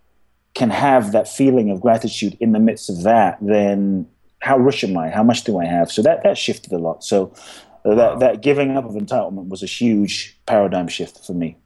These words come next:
Speaker 1: and, and, and something I would say, let's begin there, you know,
Speaker 2: Yeah.
Speaker 1: 'cause it moves you into gratitude and abundance.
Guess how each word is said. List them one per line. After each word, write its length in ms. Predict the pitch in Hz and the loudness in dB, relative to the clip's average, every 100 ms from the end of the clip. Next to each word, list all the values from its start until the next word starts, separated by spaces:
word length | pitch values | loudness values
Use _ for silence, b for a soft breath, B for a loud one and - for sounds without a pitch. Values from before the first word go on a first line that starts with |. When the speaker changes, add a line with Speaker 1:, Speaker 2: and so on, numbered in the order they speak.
| - | -14
Speaker 1:
and, 260 | 87 82 82 | -12 -12 -10
and, 180 | 90 | -10
and 160 | 87 90 | -8 -4
something 340 | 95 87 92 | -4 -2 -2
I 100 | 92 90 | 0 0
would 300 | 87 - - _ b b | 0 -6 -14 _ b b
say, 260 | - 104 95 | -2 2 4
let's 200 | 107 - | 2 0
begin 360 | 131 117 104 | 0 2 4
there, 320 | 95 101 85 - _ - | 4 2 0 -6 _ -8
you 120 | 90 | -2
know, 180 | 90 95 | 0 0
Speaker 2:
Yeah. 120 | 110 - | -2 -6
Speaker 1:
'cause 120 | 110 | -6
it 100 | 101 | 2
moves 400 | 104 120 127 107 | 4 6 6 4
you 140 | 123 | 2
into 320 | 110 113 - | 4 4 2
gratitude 760 | 101 104 98 - 90 - 85 85 | 0 2 2 -2 -8 -4 -2 -2
and 120 | 85 | -2
abundance. 680 | 85 85 85 80 76 - - | -2 0 0 -2 -10 -18 -20